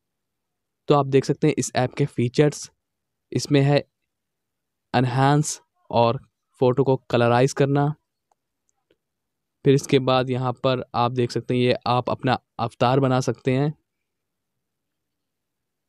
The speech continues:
तो कितना स्टाइलिश आपका अवतार बन जाएगा। इसके बाद एनिमेट,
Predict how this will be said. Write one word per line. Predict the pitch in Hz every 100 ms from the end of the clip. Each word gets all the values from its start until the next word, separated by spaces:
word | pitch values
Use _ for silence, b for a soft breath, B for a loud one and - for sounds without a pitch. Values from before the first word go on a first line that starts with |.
| _ _ _ _ _ _ _ _ _ _ _ -
तो | 110
कितना | 127 147 135
स्टाइलिश | - 120 127 131
आपका | 117 120 123 110
अवतार | 117 117 123
बन | 135 127
जाएगा। | 127 127 135 147 - _ _ _ -
इसके | - - 139
बाद | 135 - -
एनिमेट, | 120 127 120 113